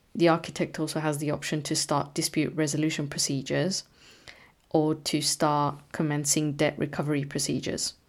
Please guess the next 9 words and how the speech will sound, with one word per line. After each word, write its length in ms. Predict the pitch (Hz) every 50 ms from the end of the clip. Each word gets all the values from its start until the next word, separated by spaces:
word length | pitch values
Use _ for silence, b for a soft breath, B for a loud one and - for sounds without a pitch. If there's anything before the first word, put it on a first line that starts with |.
| B B B B B B B B B B B B B _
But 180 | - 151 - -
before 300 | - 160 - - 180 175
the 100 | 175 175
architect 540 | 165 165 160 - 170 - - 165 160 - -
exercises 1000 | 160 160 - - - 156 - 165 156 151 147 147 147 151 151 147 147 143 143 - - -
any 320 | - 165 160 165 165 160
of 140 | 160 147 147
these 540 | 151 151 151 147 147 147 143 143 - - - _ _ -
options, 720 | 160 156 - - - - 143 143 143 165 170 - -